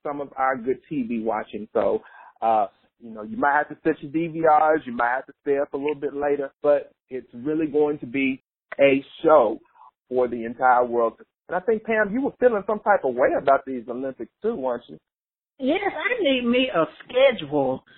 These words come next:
Speaker 2: because I want to watch the good stuff like basketball and tennis and gymnastics and all this. I don't wanna tune in and be badminton or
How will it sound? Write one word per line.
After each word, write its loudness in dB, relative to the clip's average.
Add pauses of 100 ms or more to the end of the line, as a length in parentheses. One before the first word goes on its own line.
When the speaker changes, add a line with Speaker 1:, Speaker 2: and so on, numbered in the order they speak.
(140)
Speaker 2:
because -2
I 0
want 0
to -2
watch 2
the -4
good 2 (100)
stuff 0
like -2 (880)
basketball 2
and -4 (340)
tennis 0
and -4
gymnastics 0
and -4
all 4
this. 0 (340)
I 2
don't 0
wanna 2
tune 2
in 2
and -2
be -2
badminton 2
or 2